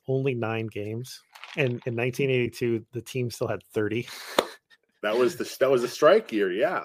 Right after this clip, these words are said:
Speaker 1: Yeah, it was a strike
Speaker 2: That was
Speaker 1: year.
Speaker 2: still Hampton, right? Hampton was on that squad.
Speaker 1: Hampton. Hampton
Speaker 2: Uh,
Speaker 1: had
Speaker 2: was that
Speaker 1: nine.
Speaker 2: Dent's, was that Dent's
Speaker 1: Uh,
Speaker 2: rookie year?
Speaker 1: Uh,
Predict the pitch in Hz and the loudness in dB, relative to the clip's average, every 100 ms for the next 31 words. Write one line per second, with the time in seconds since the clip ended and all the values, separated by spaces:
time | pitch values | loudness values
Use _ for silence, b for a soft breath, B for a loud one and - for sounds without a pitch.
0 | - 135 127 120 113 - 123 190 214 107 | 2 6 8 6 0 2 6 8 8 8
1 | 196 147 151 196 - 95 95 107 113 123 | 6 6 2 2 -2 -4 -4 -2 -4 -2
2 | 127 117 120 120 113 - 113 117 117 117 | -4 -2 -2 -2 -2 -2 0 0 0 -2
3 | 120 113 120 101 127 139 165 170 160 139 | -2 0 -2 -2 0 0 4 6 8 6
4 | 131 131 135 151 165 - - 104 123 - | 6 6 4 2 -2 -8 -12 -4 -2 2
5 | 120 123 113 - 143 143 147 151 147 _ | 0 2 0 -2 -4 -4 -4 -6 -14 _
6 | _ - 196 233 240 240 240 | _ -8 -2 0 2 4 2